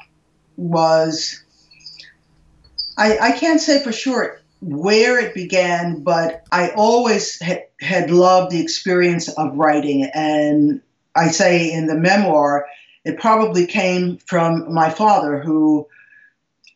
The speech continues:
w-, was always a, yeah, very particular, really, uh, about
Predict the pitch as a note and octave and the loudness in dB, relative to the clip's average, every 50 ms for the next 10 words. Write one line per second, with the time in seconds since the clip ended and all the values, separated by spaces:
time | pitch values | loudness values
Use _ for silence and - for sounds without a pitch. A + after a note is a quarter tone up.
0 | _ _ - E3 D#3 D3+ - _ _ - G#3 F3 E3 D#3+ D#3+ D3+ - F3+ F#3+ G3+ | _ _ -14 -12 -12 -12 -12 _ _ -12 -8 -4 -2 -2 0 0 0 2 4 4
1 | G#3 G#3+ G#3 G3 G3 F#3 F3 F3 E3 E3 D#3+ - - - - E3 - - - _ | 6 6 4 4 2 2 2 2 0 0 -2 -4 -8 -10 -10 -10 -10 -10 -16 _
2 | _ _ _ - D3 D3+ D3 D3 D3+ D3+ D3+ D3 D3 D3+ D3 C#3+ D3 - - - | _ _ _ -8 -4 -2 -2 0 0 2 2 4 4 4 4 2 0 -2 -8 -20
3 | - - _ _ _ - - F3 E3 C#3+ D#3 D3 C#3 G3+ A3 A#3 B3 C4 C4+ B3+ | -20 -20 _ _ _ -6 -2 0 0 0 -2 -4 0 2 2 4 6 4 4 2
4 | - A3 G3+ - - - A3+ B3+ - - A3 F3+ E3 D3 - C3+ - - - _ | 0 -4 -8 -8 -6 -2 -2 -2 -2 -2 -2 0 0 0 -2 -2 -4 -8 -14 _
5 | _ _ _ - D#3 C#3+ D#3 E3 D3 D3 D3 C#3+ D3 D3 D3 D3 - - D3+ D#3 | _ _ _ -6 -2 0 2 2 4 4 2 2 2 2 0 0 -2 -2 -2 -2
6 | C#3+ C#3 D#3 D#3 D#3 D3+ D3 D3 - | 0 2 4 4 4 4 4 0 -2